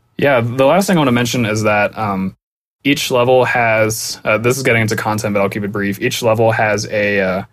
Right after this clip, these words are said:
a B-side that you can unlock, which is kind of like a non-canonical, just harder version of the level for you to play through.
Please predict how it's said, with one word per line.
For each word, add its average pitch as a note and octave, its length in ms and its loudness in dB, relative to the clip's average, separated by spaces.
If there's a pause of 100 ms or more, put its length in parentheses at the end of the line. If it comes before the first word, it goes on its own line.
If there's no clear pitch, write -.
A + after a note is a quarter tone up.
(300)
a G#2 80 -4
B-side C3+ 680 0 (100)
that C3 100 2
you B2+ 120 0
can C#3+ 100 0
unlock, C#3 420 0 (120)
which B2 200 0
is A#2 120 0
kind A#2 200 -2
of G#2+ 100 -2
like G#2 260 0 (460)
a B2 100 2
non-canonical, A#2 1080 2
just A2+ 220 -4
harder A#2 440 0
version G#2+ 300 0
of A2 80 0
the G#2 60 -2
level G2+ 260 2
for A#2+ 100 -2
you A#2+ 60 2
to A#2+ 60 0
play B2 180 0
through. C#3+ 280 2